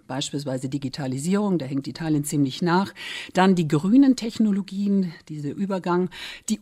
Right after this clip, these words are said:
äh, Wirtschaft soll insgesamt etwas umgebaut werden, beispielsweise Wasserstoff. Da weiß man ja, dass das eines der Zukunftstechnologien sein kann. Da ist Italien auch schon, gibt's einzelne Firmen.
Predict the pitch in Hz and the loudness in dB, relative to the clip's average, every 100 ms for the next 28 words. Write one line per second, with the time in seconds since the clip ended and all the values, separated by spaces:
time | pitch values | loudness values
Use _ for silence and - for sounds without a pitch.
0 | _ 196 175 226 269 254 - 196 - 262 | _ -4 -2 -2 -2 -4 -4 -4 2 2
1 | - 220 196 220 - - 190 190 170 - | 2 -2 0 0 -4 -6 -6 -4 -8 -8
2 | - 185 214 247 226 208 226 214 220 220 | 0 4 4 2 0 -2 -2 -2 0 2
3 | 214 147 156 - 160 160 139 135 147 127 | 0 0 -2 -4 -6 -8 -6 -4 -4 -4
4 | - 123 127 151 226 196 - 92 - 131 | -6 -8 -6 -4 -4 -4 -4 -4 -4 -6
5 | 139 135 170 185 170 165 147 156 - 160 | -4 -2 0 2 4 4 2 -2 -2 -2
6 | - 165 165 175 160 - 151 143 - 247 | 0 2 6 6 4 0 -6 -4 -2 -4
7 | - 180 - - - 170 165 135 127 185 | 0 -2 -2 -8 -8 -4 -2 -2 -2 -2
8 | 196 180 180 185 156 135 - - 156 160 | 0 0 -2 -2 -4 -4 -8 -6 -2 0
9 | 139 151 170 156 147 - 156 - 139 127 | 0 -2 -2 -4 -4 -2 0 2 0 0
10 | 170 190 | 2 2